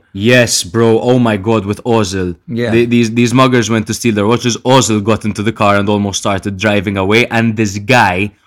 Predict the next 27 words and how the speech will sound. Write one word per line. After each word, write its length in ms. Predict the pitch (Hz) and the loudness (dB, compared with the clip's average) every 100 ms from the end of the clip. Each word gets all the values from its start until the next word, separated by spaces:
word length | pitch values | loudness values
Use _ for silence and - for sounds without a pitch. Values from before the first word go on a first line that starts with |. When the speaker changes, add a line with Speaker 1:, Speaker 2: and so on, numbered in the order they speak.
| _ | _
Speaker 1:
was 220 | 117 110 | -2 -2
just 280 | 107 117 - | -2 -6 -4
intimidating 1000 | 117 113 143 127 110 127 120 110 123 131 - | -4 -2 0 0 2 2 2 0 -2 -2 -2
three 260 | 135 131 113 | 2 4 4
men 280 | 104 120 | 2 0
holding 580 | 107 113 117 110 110 110 | 0 0 0 0 0 2
knives, 480 | 117 104 90 90 110 | 2 0 -2 -4 -4
Speaker 2:
Yeah. 60 | 101 | 0
Speaker 1:
bro. 260 | 110 95 | 0 -2
Just 220 | 92 101 117 | -6 -10 -8
like, 140 | 113 | -4
"I'm 80 | 139 | 0
gonna 140 | 156 | -2
fucking 380 | 147 262 190 226 | 0 0 4 4
punch 380 | 294 254 214 214 | 6 6 4 2
you." 180 | 220 220 | 2 4
And 160 | 175 | 4
they're 160 | 170 165 | 4 4
all, 80 | 190 | 4
like, 240 | 160 147 | 4 2
running 480 | 135 127 147 143 143 | -2 2 2 2 0
away. 300 | 143 165 139 | 2 2 2
It 100 | 120 | 0
was 220 | 131 135 - - _ _ _ _ | 0 -2 -4 -20 _ _ _ _
crazy. 380 | - 165 135 113 | 2 4 4 4
No, 140 | 131 135 | 2 4
he, 260 | 127 117 | 4 2